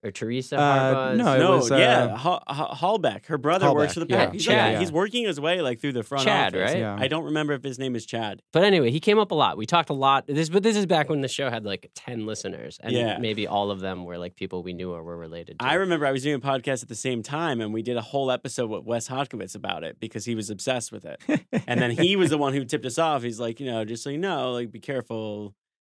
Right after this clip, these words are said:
Speaker 3: Because, like, the, you know,
Speaker 1: 'Cause
Speaker 3: he, like,
Speaker 1: Chad's
Speaker 3: I had
Speaker 1: a
Speaker 3: no idea he worked for the Packers.
Speaker 1: Yeah.
Speaker 3: I thi-, I guess, like, he was friends with him. I might have, I probably, like, s-,
Speaker 1: We should, uh,
Speaker 3: crossed some lines or
Speaker 1: yeah.
Speaker 3: whatever. But anyway, season two, to answer your
Speaker 1: <laughs>
Speaker 3: question, your very important question,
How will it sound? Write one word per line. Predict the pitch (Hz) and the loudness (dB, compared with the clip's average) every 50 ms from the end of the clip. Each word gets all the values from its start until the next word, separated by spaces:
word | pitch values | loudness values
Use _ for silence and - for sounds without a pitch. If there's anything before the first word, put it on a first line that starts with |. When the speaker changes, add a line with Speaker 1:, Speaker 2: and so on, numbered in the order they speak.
| _ - | _ -14
Speaker 3:
Because, | 117 - 123 110 101 101 | -8 -6 -6 -6 -4 -6
like, | 110 107 101 98 - | -6 -6 -6 -8 -8
the, | _ 107 107 104 104 104 98 - _ - | _ -6 -6 -4 -6 -8 -10 -14 _ -14
you | - 107 107 | -10 -8 -8
know, | 95 | -6
Speaker 1:
'Cause | 101 104 | -6 -6
Speaker 3:
he, | - - | -4 -4
like, | 113 107 | -2 0
Speaker 1:
Chad's | 110 101 92 92 90 82 98 - - - - _ | 0 0 0 0 -2 -4 -10 -14 -16 -16 -14 _
Speaker 3:
I | - 120 | -2 0
had | 120 117 110 104 | 0 0 0 0
Speaker 1:
a | |
Speaker 3:
no | 110 113 113 110 | 0 0 0 2
idea | 110 107 104 107 104 107 | 0 0 -2 -2 -4 -4
he | 110 104 | -4 -4
worked | 104 107 107 - | -4 -4 -6 -6
for | - 113 | -8 -10
the | 101 95 | -10 -10
Packers. | - 113 95 98 - - 110 | -8 -8 -8 -8 -6 -2 -2
Speaker 1:
Yeah. | 110 113 104 90 90 - _ _ _ _ _ _ _ | 0 0 0 0 -2 -6 _ _ _ _ _ _ _
Speaker 3:
I | - 147 | -4 -2
thi-, | 143 165 | 0 2
I | 147 160 | 2 2
guess, | 147 196 208 196 - | 2 0 -2 0 0
like, | 208 170 | -2 0
he | 147 170 | 2 0
was | 160 135 - | 0 0 -2
friends | - - 131 131 135 131 | -4 -2 -2 0 0 -2
with | 139 120 | -4 -4
him. | 143 135 131 127 | -2 -2 -2 0
I | 127 135 | 0 0
might | 143 160 160 151 | 0 0 0 0
have, | 151 143 - | 0 -2 -2
I | - 123 | -4 -6
probably, | 117 - 139 135 127 123 131 127 123 | -4 -4 -4 -4 -2 -2 -2 -2 0
like, | 120 113 104 - _ | -2 -2 -4 -8 _
s-, | - - - - - _ _ - | -20 -18 -18 -18 -20 _ _ -6
Speaker 1:
We | 113 113 | -6 -4
should, | 110 - 131 127 120 | -2 0 -2 0 2
uh, | 120 | 2
Speaker 3:
crossed | 120 123 120 113 107 | 2 2 2 0 0
some | 131 120 | -2 -2
lines | 120 117 113 113 113 113 113 113 | 0 0 2 2 2 2 2 2
or | 139 | 2
Speaker 1:
yeah. | 131 104 | 4 4
Speaker 3:
whatever. | 95 110 113 110 113 113 107 - _ - - _ | 4 2 2 2 0 -2 -4 -6 _ -20 -2 _
But | 156 165 | 4 4
anyway, | 214 262 262 185 131 123 | 4 4 4 2 2 2
season | - 202 233 220 233 233 185 | 0 -2 -2 -2 -4 -6 -2
two, | - 269 247 196 170 | 0 2 2 4 4
to | 160 | 4
answer | 156 156 151 - 160 | 4 2 2 2 2
your | 151 - | 0 2
Speaker 1:
<laughs> | - - | 2 2
Speaker 3:
question, | - - 160 - - 123 | 2 2 2 2 -2 0
your | 123 127 123 | 0 -2 0
very | 135 135 131 | 0 0 0
important | 127 123 110 139 135 127 117 110 | -2 -2 -4 -4 -4 -4 -4 -2
question, | 156 156 156 - - - 104 98 101 | -2 -2 -2 -2 -4 -8 -8 -8 -8